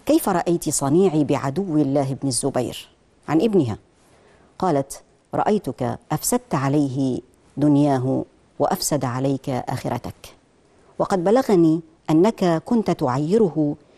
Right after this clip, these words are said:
بابن ذات النطاقين، أما نطاق فكنت أحمل فيه طعاما لأبي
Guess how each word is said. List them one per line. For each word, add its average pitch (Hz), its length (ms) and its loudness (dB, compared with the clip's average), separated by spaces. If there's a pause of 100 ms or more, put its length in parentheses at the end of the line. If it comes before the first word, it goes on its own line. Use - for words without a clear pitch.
(280)
بابن 175 460 2
ذات 156 280 0
النطاقين، 143 800 0 (1160)
أما 147 220 4
نطاق 147 640 -2 (360)
فكنت 170 480 0
أحمل 151 560 0
فيه 151 300 -2
طعاما 147 540 0
لأبي 139 640 0